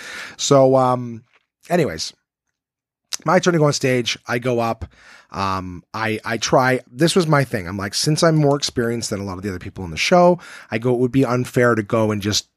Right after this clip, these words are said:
you know, do my absolute best A material, you know, the, the, the hits, if you will. So I'm like, "You know what? That, that, uh, senior citizen joke worked really well last night. That's about the same amount of time I'm doing here.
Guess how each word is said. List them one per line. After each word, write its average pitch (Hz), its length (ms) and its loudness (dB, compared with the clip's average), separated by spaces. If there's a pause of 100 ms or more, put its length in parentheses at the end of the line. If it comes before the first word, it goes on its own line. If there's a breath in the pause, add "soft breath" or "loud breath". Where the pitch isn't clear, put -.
you 123 60 -4
know, 104 160 0
do 113 120 -2
my 104 180 0
absolute 101 500 0
best 92 340 -2
A 101 140 -4
material, 92 560 -2
you 101 80 -2
know, 92 280 -6 (200)
the, 107 200 0
the, 110 320 2
the 123 140 4
hits, 117 500 0 (360 loud breath)
if 104 180 -4
you 107 140 2
will. 104 260 -2 (220 loud breath)
So - 120 0
I'm 151 80 4
like, 151 160 4
"You 185 60 4
know 208 80 2
what? 202 140 0
That, 180 240 0
that, 165 280 0
uh, 147 160 6
senior 147 340 2
citizen 147 380 -2
joke 117 300 0
worked 107 240 -2
really 101 220 2
well 98 220 0
last 80 320 -2
night. 175 280 2 (380 loud breath)
That's 107 240 0
about 101 320 -2
the 98 100 -4
same 101 320 0
amount 92 240 0
of - 60 -6
time 92 180 0
I'm 85 140 -4
doing 85 260 -2
here. 131 400 0